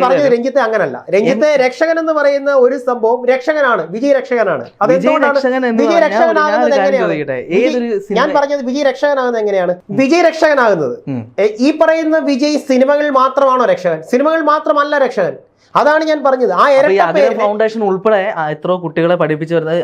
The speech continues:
Speaker 2: അത് രക്ഷകനല്ലേ? അത് രക്ഷ-, ഏ,
Speaker 1: ഈ
Speaker 2: സൂര്യ
Speaker 1: അഗരം
Speaker 2: അങ്ങനെയുള്ള പരിപാടി
Speaker 1: ഫൗണ്ടേഷൻ,
Speaker 2: ചെയ്യുന്നില്ലേ?
Speaker 1: ഈ അഗരം ഫൗണ്ടേഷനിലേക്ക് വിജയ് നല്ല രീതിയിൽ
Speaker 2: ആദ്യം
Speaker 1: ഡൊണേഷൻ
Speaker 2: ആ
Speaker 1: വിജയ്
Speaker 2: പറഞ്ഞിട്ടുണ്ട്.
Speaker 1: നൽകിയിട്ടുണ്ട്, വിജയ്
Speaker 2: നൽകിയിട്ടുണ്ട്.
Speaker 1: കൊടുക്കുന്നുണ്ട്. ഇപ്പോഴും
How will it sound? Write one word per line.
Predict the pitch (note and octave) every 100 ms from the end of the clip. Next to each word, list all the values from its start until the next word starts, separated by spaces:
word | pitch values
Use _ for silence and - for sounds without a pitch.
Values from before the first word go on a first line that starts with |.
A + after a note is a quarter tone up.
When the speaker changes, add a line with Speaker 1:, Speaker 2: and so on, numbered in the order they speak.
| E3
Speaker 2:
അത് | F3
രക്ഷകനല്ലേ? | E3 F3+ F3+ C3 A#2+
അത് | D#3+
രക്ഷ-, | E3 F3 F3+ F3+ - - D3+
ഏ, | D3+ D#3
Speaker 1:
ഈ | B3
Speaker 2:
സൂര്യ | F#3+ G#3
Speaker 1:
അഗരം | F3
Speaker 2:
അങ്ങനെയുള്ള | D#3 D#3+ F#3
പരിപാടി | F3+
Speaker 1:
ഫൗണ്ടേഷൻ, | F3+ F3 -
Speaker 2:
ചെയ്യുന്നില്ലേ? | D#3+ C#3+ B2+ A3
Speaker 1:
ഈ | A#3
അഗരം | G#3 B3 C4
ഫൗണ്ടേഷനിലേക്ക് | B3 B3 A#3+ A#3 A3 F#3+ E3 D#3+ D#3+ E3
വിജയ് | F#3 F#3 A3+ - - E3+
നല്ല | F3 G#3+
രീതിയിൽ | G#3 E3+
Speaker 2:
ആദ്യം | G3 A3
Speaker 1:
ഡൊണേഷൻ | G3 G#3 A#3+ B3
Speaker 2:
ആ | B3 - A3+
Speaker 1:
വിജയ് | A#3
Speaker 2:
പറഞ്ഞിട്ടുണ്ട്. | G#3+ B3 A3
Speaker 1:
നൽകിയിട്ടുണ്ട്, | G3 G3 -
വിജയ് | - _ _ B3+ D4+
Speaker 2:
നൽകിയിട്ടുണ്ട്. | D4
Speaker 1:
കൊടുക്കുന്നുണ്ട്. | C4+ C4 A3 F3 - - A3
ഇപ്പോഴും | A#3 - C#4+ D4 D4+